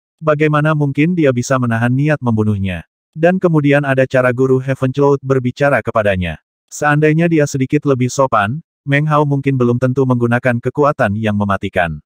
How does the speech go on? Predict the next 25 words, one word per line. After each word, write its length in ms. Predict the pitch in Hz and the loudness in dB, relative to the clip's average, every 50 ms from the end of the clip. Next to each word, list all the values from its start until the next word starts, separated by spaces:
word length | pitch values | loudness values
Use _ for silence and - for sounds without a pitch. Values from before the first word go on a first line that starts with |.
| _ _ _ _ _ _ _ _ _ _ _ _ _ | _ _ _ _ _ _ _ _ _ _ _ _ _
Namun, 640 | - 147 143 143 135 123 120 123 143 165 190 214 214 _ _ _ _ _ - | -4 0 0 2 2 2 2 2 2 0 0 -2 -6 _ _ _ _ _ -2
kata-kata 480 | - 160 160 175 180 - 165 156 156 139 | -2 0 0 0 0 0 0 0 0 0
guru 240 | 131 143 147 147 143 | 2 2 2 2 2
Heaven 320 | 139 135 - 135 131 127 | 0 0 0 -2 -2 0
Cloud, 320 | 135 127 113 101 95 98 _ _ _ _ _ | 2 2 2 2 2 0 _ _ _ _ _
meskipun 480 | - 151 143 - - 151 147 180 185 190 | -6 -6 -4 -2 -2 -2 0 0 0 2
tampak 320 | - 160 143 135 - 127 | 2 0 0 0 -2 -2
sopan, 480 | - - 127 123 - 110 101 104 123 143 _ _ - | -2 -2 -2 0 0 0 0 -2 -4 -10 _ _ -10
sebenarnya 560 | - - 160 147 139 139 139 139 131 127 120 | -4 -2 0 2 2 2 0 2 0 0 -2
sangat 320 | - - 139 139 139 131 123 - | -2 -2 -2 0 0 0 -2 -2
mendominasi. 720 | 113 110 107 104 104 104 101 98 92 - - 92 85 76 - _ _ _ _ _ _ _ _ _ _ _ _ | -2 0 0 0 0 0 -2 -2 -4 -4 -4 -6 -8 -8 -12 _ _ _ _ _ _ _ _ _ _ _ _
Jelas, 720 | - 151 147 131 117 117 135 165 180 - - - - - _ _ _ _ _ - | -10 -2 0 2 4 4 2 0 -2 -4 -6 -8 -8 -10 _ _ _ _ _ -2
pria 320 | 170 170 170 165 165 165 | 2 2 4 4 4 2
itu 160 | 160 - 185 | 0 0 0
terbiasa 560 | 180 175 165 147 139 135 131 127 - 147 147 | 0 2 0 2 2 2 0 0 0 0 0
menjalankan 480 | 139 127 117 117 113 113 117 123 127 127 | 0 0 0 2 2 2 0 0 0 0
wilayah 400 | 127 127 123 120 117 117 117 123 | 0 0 0 2 2 2 0 0
kecil 300 | - - 135 - 139 135 | -2 -4 -4 0 0 0
pribadinya 560 | 135 - 143 135 127 127 127 143 135 123 104 98 | 0 2 0 0 2 2 0 2 0 0 0 0
sendiri 480 | - - 120 120 127 135 120 95 90 | -2 -2 0 0 2 2 0 0 -2
di 160 | 101 120 123 | -2 -4 -2
bazar 320 | 117 123 120 120 131 127 117 | 0 0 0 2 0 -2 0
ini. 320 | 104 95 87 80 76 73 _ _ _ _ _ _ _ _ _ _ _ _ _ | 0 -4 -4 -4 -6 -10 _ _ _ _ _ _ _ _ _ _ _ _ _
Sial 320 | - - - 151 156 175 | -10 -2 0 2 2 2
baginya, 640 | 185 175 165 147 139 139 123 113 107 107 131 180 202 | 2 2 0 0 0 0 0 0 0 0 0 -2 -4